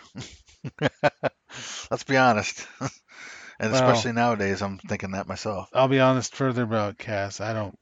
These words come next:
Speaker 2: I didn't care about him wherever he was, so.
Speaker 1: Oh, really?
Speaker 2: No,
Speaker 1: Okay.
Speaker 2: I didn't care. I was never into the pairing with Enzo.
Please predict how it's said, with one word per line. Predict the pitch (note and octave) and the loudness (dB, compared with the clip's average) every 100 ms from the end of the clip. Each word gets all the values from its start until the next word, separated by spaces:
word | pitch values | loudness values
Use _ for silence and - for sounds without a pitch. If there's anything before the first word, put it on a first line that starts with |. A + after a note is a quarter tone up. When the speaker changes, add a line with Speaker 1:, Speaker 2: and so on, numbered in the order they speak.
| _ _ - | _ _ -14
Speaker 2:
I | A2 | -8
didn't | A2 G2 | -8 -6
care | A2+ | -4
about | G#2+ G#2+ | -2 -2
him | G#2 G2 | -4 -8
wherever | G2+ G#2+ A2 F#2+ | -6 -4 -4 -4
he | F#2 | -8
was, | F2+ F2+ F2+ | -10 -10 -12
so. | - - G2 F#2+ G2 _ _ _ _ _ _ - | -14 -14 -10 -10 -12 _ _ _ _ _ _ 0
Speaker 1:
Oh, | B2 | 2
really? | G2+ G#2 A2 A2 - | 4 2 0 -6 -8
Speaker 2:
No, | G#2+ | -6
Speaker 1:
Okay. | F2+ | -6
Speaker 2:
I | F2+ | -10
didn't | F2+ E2+ | -12 -16
care. | - - _ _ _ _ _ - - _ _ _ _ _ _ - | -18 -20 _ _ _ _ _ -20 -20 _ _ _ _ _ _ -4
I | |
was | B2 A2+ | -2 2
never | C#3+ D3 | 4 4
into | C#3+ C#3 A2 B2+ B2+ | 4 2 2 2 2
the | B2 B2 | 2 0
pairing | A#2 A#2 A#2 A#2 | 0 0 0 0
with | A#2 A2 | -2 -4
Enzo. | A#2+ A#2 G#2+ G#2+ A2 G#2+ | -6 -4 -4 -4 -4 -6